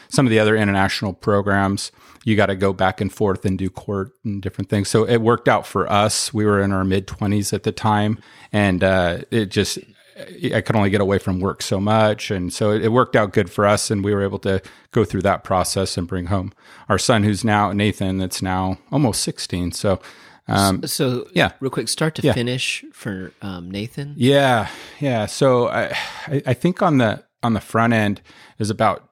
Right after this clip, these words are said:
Speaker 1: two years that, so we were, we'd gone through and did all the, you know, all the s-, all the home studies and, you know, all the thing, all the myriad of things you have to do, um, you, you know, locally, um, in our area. And then we were basically at that point, once we were approved, we were on a list.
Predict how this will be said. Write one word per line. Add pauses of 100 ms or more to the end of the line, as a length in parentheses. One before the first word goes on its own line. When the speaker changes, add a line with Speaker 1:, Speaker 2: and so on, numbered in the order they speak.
Speaker 1:
two
years
that,
so
we
were, (240)
we'd
gone
through
and
did
all
the, (160)
you
know,
all
the
s-,
all
the
home
studies
and,
you
know,
all
the
thing,
all
the
myriad
of
things
you
have
to
do,
um,
you,
you
know,
locally,
um,
in
our
area. (520)
And
then
we
were
basically
at
that
point,
once
we
were
approved,
we
were
on
a
list.